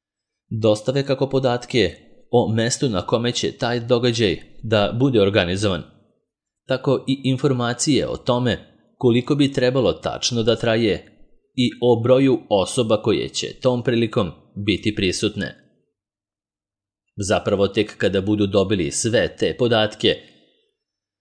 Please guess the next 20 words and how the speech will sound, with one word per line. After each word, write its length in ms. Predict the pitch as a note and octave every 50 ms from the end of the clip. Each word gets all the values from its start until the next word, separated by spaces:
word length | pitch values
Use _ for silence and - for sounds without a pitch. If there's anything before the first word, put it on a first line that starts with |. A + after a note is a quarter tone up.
| _ _ _ _ _ _ _ _ _
naši 360 | - A2 A2+ A2+ A#2 - C#3 C3
stručnjaci 720 | C#3 - C#3 C3+ C#3 - C#3+ C3+ C3 B2+ - B2+ G2 D2 - - - - - - - - - - - -
će 320 | - A#2 A2 G#2 G#2+ - - -
i 240 | A#2+ A2+ G#2+ G#2+
da 160 | G#2+ A2+ G#2 G2+
pripreme 520 | - C3+ B2+ B2+ C3 C#3 B2+ G2+ F2 E2+
ponudu, 400 | - G#2+ F#2+ F#2 G2+ G2+ F#2 E2 - - _ _ _ _ _ _ _ _ _ _ _ _ _ _
a 100 | - B2
svakako 480 | A#2+ - - C3 B2 - C#3 - - C3+
će 220 | C3 - C#3 B2+
da 260 | B2 A#2+ C3 A#2+ A#2 - - -
i 320 | B2 B2+ B2 A#2+ A#2+ A2+ -
iznajmljivanje 680 | A#2 A#2 A2 A2 A#2 G#2+ A2 A2+ A#2+ C3 C3 A2+ D#2+ G#1
opreme 500 | B1+ E2 - - B2+ B2 A2+ A2+ A2 G2+
za 120 | F#2+ - -
simultano 600 | - - - A#2+ A#2 A#2+ A#2 - B2 A#2+ B2 A#2
prevođenje 760 | - B2 A#2 A#2 B2 B2 B2 B2+ B2 A#2 G2+ E2+ - - - _ _ _ _ _
u 220 | - B2 A#2+ A2+ - B2+ A#2+ A#2
njoj 240 | B2+ A#2+ F#2+ E2
navesti, 480 | F2+ G2+ F#2+ F2+ F#2+ G#2 - - - -